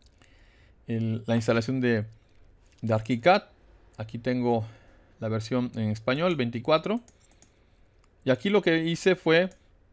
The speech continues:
cambiarle, el, temporalmente le voy a cambiar aquí el nombre a la biblioteca de ArchiCAD veinticuatro. Le he puesto acá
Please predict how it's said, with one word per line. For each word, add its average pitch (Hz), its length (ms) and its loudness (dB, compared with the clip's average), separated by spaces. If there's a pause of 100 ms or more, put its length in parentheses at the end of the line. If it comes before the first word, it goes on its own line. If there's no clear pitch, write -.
(800)
cambiarle, 147 800 -2 (1000)
el, 120 520 0
temporalmente 135 640 4
le 131 60 2
voy 117 120 4
a 120 60 2
cambiar 117 300 0
aquí 135 400 -4
el 110 180 2
nombre 160 480 0 (560)
a 113 140 2
la 117 120 6
biblioteca 120 680 0 (640)
de 107 300 -2
ArchiCAD 113 480 0
veinticuatro. - 600 -6 (960)
Le 131 120 0
he - 20 -2
puesto 135 320 2
acá 139 460 6